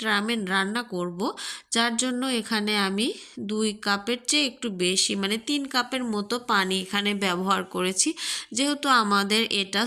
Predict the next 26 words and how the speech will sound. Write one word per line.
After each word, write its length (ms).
স্যুপ 220
টাইপের 500
লুডুস 340
হবে, 320
যার 180
জন্য 220
এটাতে 280
পানি 240
কিন্তু 240
একটু 160
বেশি 280
দিতে 300
হবে। 280
এখন 260
আমি 180
এই 140
যে 80
কোরিয়ান 420
রামেনের 580
দুটো 200
প্যাকেট 300
নিয়ে 240
নিয়েছিলাম, 540
তার 180
ভেতরে 400
যে 80